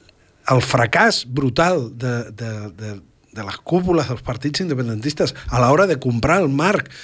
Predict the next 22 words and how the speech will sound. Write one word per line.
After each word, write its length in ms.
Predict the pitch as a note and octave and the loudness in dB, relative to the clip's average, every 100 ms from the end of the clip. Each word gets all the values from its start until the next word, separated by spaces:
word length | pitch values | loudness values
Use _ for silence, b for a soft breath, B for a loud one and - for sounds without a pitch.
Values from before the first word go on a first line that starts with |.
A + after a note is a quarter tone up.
| B | B
de 140 | C#3+ C3+ | -2 2
que 80 | |
el 60 | B2 | 0
psoe, 600 | C3 A#2 - G#3+ F3 G2+ - b b b b b b b _ _ _ - | 0 0 4 6 4 0 -10 b b b b b b b _ _ _ -10
pel 140 | B2 | -8
que 80 | C3 | -2
fa 80 | E3 | 2
a 60 | G3 | 2
les 100 | F#3+ | 2
revistes, 640 | F3 C3 - - - - B - | 0 -4 -6 -12 -18 -18 B -14
pel 140 | B2 | -12
que 80 | A#2+ | -8
fa 300 | - E3 G#3+ | -2 2 2
a 100 | F#3+ | 0
la 80 | C#3 | -2
llengua, 380 | B2+ A#2 G#2+ G#2+ | 0 -2 -4 -8
pel 100 | G#2 | -10
que 80 | |
fa 300 | A2+ D#3+ G#3+ | -2 2 2
a 100 | - E3 | 0 -2
les 100 | C3 | 0
llibertats, 720 | C3+ C3 B2 C3+ D3+ F3+ - | 2 2 2 4 4 4 -2